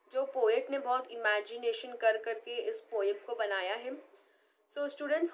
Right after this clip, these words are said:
hope आपको समझ आई होंगी इस poem में, Poem के बारे में क्या है, इस poem में क्या लिखा है। So students, अभी हम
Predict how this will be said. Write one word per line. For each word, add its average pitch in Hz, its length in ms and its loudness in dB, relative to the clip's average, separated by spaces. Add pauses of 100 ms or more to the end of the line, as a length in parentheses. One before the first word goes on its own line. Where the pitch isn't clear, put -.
hope 302 280 4
आपको 269 480 2
समझ 254 400 0
आई 262 100 4
होंगी 262 340 -2
इस 262 100 -8
poem 233 400 0
में, 269 140 0 (1300)
Poem 254 320 0
के 269 140 0
बारे 220 280 6
में 247 140 2
क्या 214 220 6
है, 233 200 0
इस 247 120 -4
poem 214 300 0
में 233 160 0
क्या 220 180 4
लिखा 226 280 -2
है। 202 260 -4 (520)
So 311 120 0
students, 320 420 2
अभी 247 380 6
हम 285 460 0